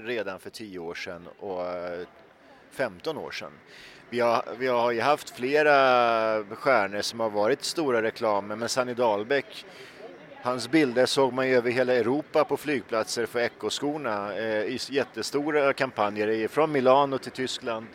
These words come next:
Jag tror mer att det är in-, enskilda individer inom f-, företags olika marknadsavdelningar som tycker att vi ska rikta oss mot den här målgruppen. Det är ingenting generellt.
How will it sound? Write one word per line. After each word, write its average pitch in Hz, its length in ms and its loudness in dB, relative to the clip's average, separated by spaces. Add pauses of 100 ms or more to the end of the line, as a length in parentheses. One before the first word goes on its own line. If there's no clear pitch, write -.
(580)
Jag 156 260 6
tror 180 240 8
mer 135 280 4
att 127 160 4
det 135 180 -2
är 117 220 4 (180)
in-, 127 280 -6 (140)
enskilda 143 720 -2
individer 101 680 -4
inom 95 320 -6
f-, - 160 -16 (120)
företags 98 720 -4
olika 101 340 -6
marknadsavdelningar 139 1200 -4
som 117 240 -6
tycker 104 380 -8
att 98 240 -2
vi 101 80 -8
ska 98 240 -8
rikta 98 360 -10
oss 92 200 -8
mot 95 160 -18
den 92 120 -16
här 92 100 -10
målgruppen. 104 680 -8
Det 107 60 -16
är 131 120 -8
ingenting 104 560 -14
generellt. 135 640 -6